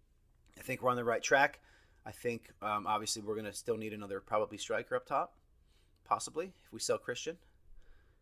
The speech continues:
Or we could just roll with what we have. But we definitely do need another signing, maybe a left back. You know, I know Hadibi can play left back. I'm sure Bizama could play left back.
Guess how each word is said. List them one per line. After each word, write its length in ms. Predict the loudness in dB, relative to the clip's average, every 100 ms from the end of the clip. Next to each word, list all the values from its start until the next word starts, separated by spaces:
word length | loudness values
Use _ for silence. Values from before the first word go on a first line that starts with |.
| _ -6
Or 80 |
we 80 | -6
could 100 | -6
just 160 | -10 -2
roll 200 | 0 0
with 120 | 0
what 120 | -6
we 80 | -4
have. 280 | -4 -4 -4 -12 _ _ _ _ _ _ _ _ _ _ 2
But 180 | 6 6
we 80 |
definitely 340 | 6 4 4 0
do 180 | 0 0
need 400 | -2 -2 -6 -12 -20 -20 _ _ _ _ -20 _ -20 _ -8
another 240 | -6 -4
signing, 400 | -2 -2 -4 -8
maybe 200 | -10 -4
a 60 | 2
left 260 | 2 2 -2
back. 320 | -4 -4 -14 -20 -20 _ _ _ -20 -20 _ -20 _ _ _ -12
You 80 | 0
know, 60 |
I 100 | 0
know 240 | 4 4 4
Hadibi 400 | 4 -4 -6 -8
can 120 | -8
play 200 | 2 2
left 320 | 4 2 0
back. 360 | 0 0 -2 -10 _ _ -20 _ -20 _ _
I'm 80 | -10
sure 200 | -6 -6
Bizama 420 | -6 -2 0 -2
could 140 | -8 -10
play 160 | -8
left 260 | -8 -10 -10
back. 300 | -8 -8